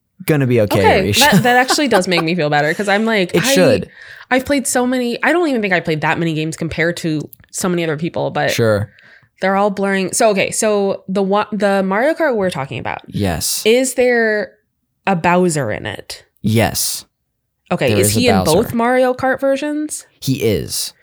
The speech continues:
Speaker 1: So in
Speaker 2: Okay.
Speaker 1: the one, I know how we can cl-, uh, clarify this real quick. It, they sort of look like, sort of like three D looking sprites, and it was on the N sixty-four, right?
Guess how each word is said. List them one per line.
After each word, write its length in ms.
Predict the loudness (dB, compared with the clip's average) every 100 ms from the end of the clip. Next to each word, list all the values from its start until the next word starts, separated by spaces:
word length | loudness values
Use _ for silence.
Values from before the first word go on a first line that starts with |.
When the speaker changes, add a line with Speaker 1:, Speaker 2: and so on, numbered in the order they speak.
| _ _
Speaker 1:
So 220 | -2 2
in 40 | 2
Speaker 2:
Okay. 200 | 2 2
Speaker 1:
the 80 | 2
one, 380 | 2 2 0 -2
I 100 | 0
know 120 | 2
how 200 | 2 2
we 160 | 2 0
can 180 | 0 -2
cl-, 120 | -4 -16 _ -20 -6
uh, 380 | 0 2 2 -2 -6
clarify 460 | -2 0 2 0 0
this 240 | -2 -2
real 160 | -2 -2
quick. 440 | -2 -2 -2 -10 -4
It, 260 | -2 -2 0
they 160 | 2 2
sort 240 | 2 0
of 120 | 2
look 180 | 0 0
like, 340 | -2 -2 -8 _ -4
sort 380 | 0 2 2
of 120 | 2 2
like 160 | 0
three 300 | -2 -4 -2 0
D 160 | -2
looking 400 | 0 -2 -2 -4
sprites, 360 | -4 -2 0 0
and 80 | 0
it 40 |
was 120 | 2
on 120 | 2
the 100 | 2
N 100 | 0
sixty-four, 600 | -2 -4 -6 -4 -2 -2
right? 300 | -2 -4 -6